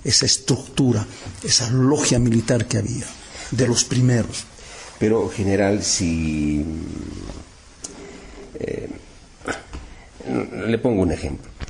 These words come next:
Speaker 2: Si Zúñiga fuera el primero, buenas notas, buen militar, patriota, perfecto, o sea, usted.
Speaker 1: Ujú.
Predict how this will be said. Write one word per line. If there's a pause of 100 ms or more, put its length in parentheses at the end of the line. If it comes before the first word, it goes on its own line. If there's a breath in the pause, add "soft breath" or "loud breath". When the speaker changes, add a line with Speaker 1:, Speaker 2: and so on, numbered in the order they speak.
(120)
Speaker 2:
Si
Zúñiga
fuera
el
primero, (800)
buenas
notas, (200)
buen
militar, (280)
patriota, (300)
perfecto, (160)
o
sea,
usted.
Speaker 1:
Ujú.